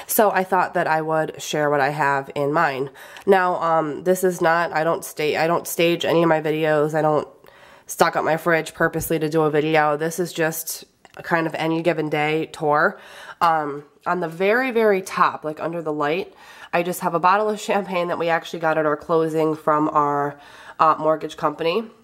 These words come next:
And then I just have a bottle laying down of the organic Whole Foods apple juice because it's too tall to fit,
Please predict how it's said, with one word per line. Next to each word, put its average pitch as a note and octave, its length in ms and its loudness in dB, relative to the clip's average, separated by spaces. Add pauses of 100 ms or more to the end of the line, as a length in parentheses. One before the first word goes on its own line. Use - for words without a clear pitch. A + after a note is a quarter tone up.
And F3 120 -2
then D#3 80 2
I D#3+ 60 4
just D#3+ 200 -2
have E3+ 200 0
a D#3 60 -2
bottle E3+ 340 2
laying D#3+ 320 2
down D#3 300 0
of D3 100 -4
the D3+ 140 -2
organic D#3 420 2
Whole D#3+ 220 2
Foods D#3 340 0
apple C#3+ 300 0
juice D3 260 -2
because D3+ 300 -6
it's - 180 -10
too E3 160 -4
tall D3 380 4
to D3 120 -8
fit, C#3 400 0